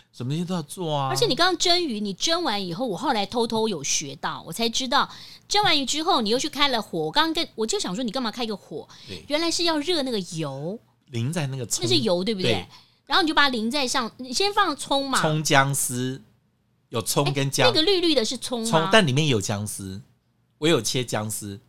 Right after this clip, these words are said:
Speaker 1: 就葱丝跟姜丝。
Speaker 2: 那你葱怎么可以把它切成好像那个蓝色蜘蛛网？
Speaker 1: 就是切细嘛。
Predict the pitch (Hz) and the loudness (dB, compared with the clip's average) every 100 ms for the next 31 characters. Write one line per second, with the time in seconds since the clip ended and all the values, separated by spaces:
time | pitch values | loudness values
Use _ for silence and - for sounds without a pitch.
0 | _ 170 - 156 151 143 143 123 120 110 | _ -4 -2 -2 -2 -2 -4 -4 -4 -4
1 | 104 107 415 403 214 302 320 220 170 247 | -6 -6 -2 -2 -2 -2 -4 -4 -2 -2
2 | 208 151 - - 240 196 156 143 226 233 | -2 -6 -6 -4 -4 -6 -8 -6 -4 -4
3 | 202 175 - - 190 190 226 214 208 202 | -4 -6 -8 -12 -8 -6 -6 -6 -6 -6
4 | 196 196 175 - _ _ _ _ 220 202 | -6 -6 -6 -10 _ _ _ _ -2 -2
5 | 170 - 139 131 - 104 85 | -2 -2 -2 0 -2 -6 -10